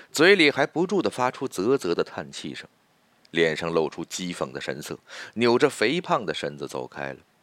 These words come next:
女人手中端着盒饭，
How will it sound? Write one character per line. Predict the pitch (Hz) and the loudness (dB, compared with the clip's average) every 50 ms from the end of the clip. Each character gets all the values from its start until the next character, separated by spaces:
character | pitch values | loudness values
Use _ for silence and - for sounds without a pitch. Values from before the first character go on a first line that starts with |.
| _ _ _ _ _ _ _ _ _ _ _ _ _ _ _ _ _ _ _ _ _ _ _ _ _ _ _ _ _ _ | _ _ _ _ _ _ _ _ _ _ _ _ _ _ _ _ _ _ _ _ _ _ _ _ _ _ _ _ _ _
女 | 98 104 110 113 | -2 0 2 4
人 | 113 120 135 | 4 2 2
手 | 131 - 98 90 85 | 0 0 0 -2 -2
中 | 104 110 117 | -2 -6 -8
端 | 110 - 131 120 120 120 | -4 -2 -2 -2 -2 -4
着 | 110 | -8
盒 | 95 - - 73 | -10 -6 -4 -4
饭， | 95 - 127 95 - | -4 -2 -4 -6 -8